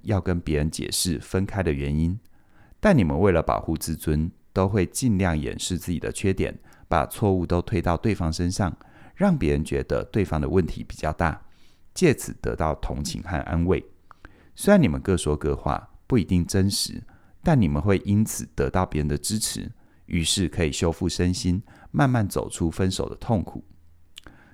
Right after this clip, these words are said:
听到这里，你可能会觉得，这五个关系结束的阶段真的很折磨、很残酷。两个人分开的时候，好像一定会搞得血肉模糊。但是达克也说，他之所以归纳这五个阶段，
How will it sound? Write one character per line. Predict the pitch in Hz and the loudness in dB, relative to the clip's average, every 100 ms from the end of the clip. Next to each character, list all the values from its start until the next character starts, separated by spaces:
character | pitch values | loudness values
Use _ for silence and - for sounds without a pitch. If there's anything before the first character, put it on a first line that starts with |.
| - | -6
听 | - | 0
到 | 127 120 | 2 4
这 | 113 | 4
里， | 65 | 2
你 | 73 | 0
可 | - | 0
能 | 71 | 0
会 | 82 | -2
觉 | - 50 | -2 -6
得， | - - - - _ _ | -6 -8 -10 -20 _ _
这 | - 170 | 4 6
五 | 90 | 6
个 | 76 73 | 2 2
关 | 95 98 | 4 4
系 | - 95 | 0 -4
结 | - 71 | -2 -2
束 | - 90 | 0 0
的 | 69 | 0
阶 | - 82 | 0 0
段 | 104 82 - | 2 0 -2
真 | - 131 | -4 -2
的 | 139 | 0
很 | 92 - - | -2 -6 -6
折 | - 73 | -4 -2
磨、 | 71 57 - | -2 -4 -8
很 | - 76 - | -6 -6 -6
残 | - 58 | -8 -8
酷。 | - 80 - _ - - - - - | -4 -4 -6 _ -20 -20 -20 -10 0
两 | 101 | 2
个 | 98 | 4
人 | 123 | 4
分 | 135 160 | 4 2
开 | 156 143 | 2 2
的 | 113 | 2
时 | - | 2
候， | 95 101 | 2 2
好 | - 58 | 0 -2
像 | 113 98 | 0 0
一 | |
定 | 80 | 2
会 | 104 | 2
搞 | 92 73 | 2 0
得 | 58 69 | 0 -4
血 | - 62 | -4 -2
肉 | 87 90 | 2 2
模 | 80 78 | 2 -2
糊。 | - 64 - - - - - - - | -4 -8 -8 -14 -20 -20 -20 -6 2
但 | 139 | 2
是 | 117 | 2
达 | 107 80 | 0 0
克 | - 98 | 0 0
也 | - | 0
说， | - 80 78 - - - | 0 0 0 -4 -16 -10
他 | - 160 | -2 -2
之 | - 170 | 0 2
所 | - 78 | 4 4
以 | |
归 | - 90 | 4 2
纳 | 95 90 | 2 0
这 | 90 | -2
五 | - 82 | -4 -6
个 | - | -8
阶 | - 76 | -6 -2
段， | 92 78 | 0 0